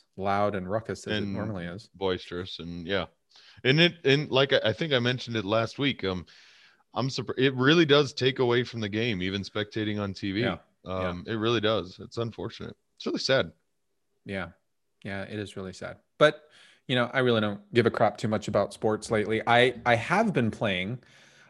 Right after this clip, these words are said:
Speaker 1: I've got about, I'm at, according to Steam,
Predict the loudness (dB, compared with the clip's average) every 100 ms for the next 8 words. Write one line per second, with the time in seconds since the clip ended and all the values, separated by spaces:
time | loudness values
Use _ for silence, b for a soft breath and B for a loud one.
0 | b _ 0 2 4 2 4 4 4 2
1 | -4 _ _ _ _ -2 -2 -4 _ _
2 | _ -10 2 2 2 0 -2 -2 0 2
3 | 0